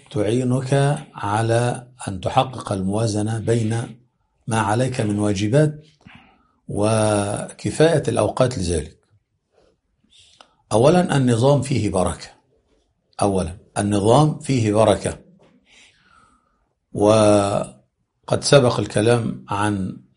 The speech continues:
نزول سيدنا عمر رضي الله عنه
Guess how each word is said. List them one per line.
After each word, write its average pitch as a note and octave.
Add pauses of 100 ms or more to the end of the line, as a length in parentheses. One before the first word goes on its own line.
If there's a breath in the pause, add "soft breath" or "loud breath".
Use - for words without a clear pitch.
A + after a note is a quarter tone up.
نزول G#2
سيدنا G#2+
عمر G2+
رضي F#2+
الله G#2+
عنه C3+